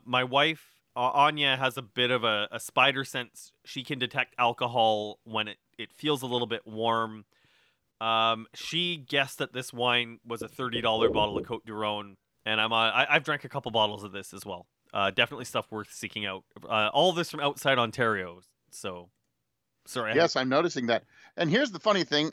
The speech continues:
Speaker 2: Uh, so I do, I'm just, I was just looking this up because, uh, Louis Bernard does sound familiar, and, uh, I happen to have two bottles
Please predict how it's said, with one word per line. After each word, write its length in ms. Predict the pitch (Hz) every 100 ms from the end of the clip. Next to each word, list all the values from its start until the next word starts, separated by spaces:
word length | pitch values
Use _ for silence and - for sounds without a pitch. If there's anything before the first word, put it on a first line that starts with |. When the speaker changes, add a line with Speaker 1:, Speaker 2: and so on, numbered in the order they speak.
| -
Speaker 2:
Uh, 220 | 147 139
so 260 | - 151
I 160 | 139 170
do, 200 | 151 160
I'm 140 | 156 156
just, 240 | 139 165 -
I 80 |
was 100 | 139
just 220 | 151 285 -
looking 340 | 185 196 165
this 180 | 135 -
up 220 | 139 127 - _ _ _
because, 640 | - 113 - 123 117 110 107
uh, 380 | 113 110 107 104
Louis 240 | 117 170
Bernard 500 | 123 120 117 120 107
does 240 | 101 117
sound 380 | - 113 104 107
familiar, 560 | - 95 107 107 87 82 _ - _ _
and, 500 | 107 104 101 101 98
uh, 340 | 101 98 92 92
I 280 | - 101 127
happen 440 | 131 135 135 - 123
to 80 | 113
have 480 | 113 107 98 95 -
two 300 | - 127 120
bottles 680 | 107 107 92 80 85 -